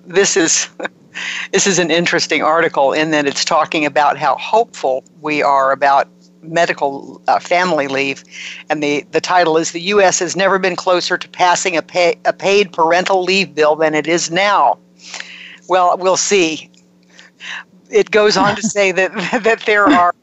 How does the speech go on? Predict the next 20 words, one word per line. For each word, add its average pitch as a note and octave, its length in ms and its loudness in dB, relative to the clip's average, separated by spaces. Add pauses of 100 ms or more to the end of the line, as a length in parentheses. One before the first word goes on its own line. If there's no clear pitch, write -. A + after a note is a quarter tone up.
a - 460 0
hundred C#4 360 0
and G3 120 -4
eighty G#3 340 -2
nations F#3 720 -6 (460)
with F3+ 160 -4
laws F3 600 2
guaranteeing F3+ 840 -2
some G3 400 0
sort D#3+ 400 0
of - 180 -6
paid E3+ 380 0
maternity D#3+ 640 -2
leave, C#3+ 360 -2
even A3 320 -2
in F#3 100 0
places F3 440 0
like D3 240 0
Afghanistan, D3 840 -2
Syria, E3 640 2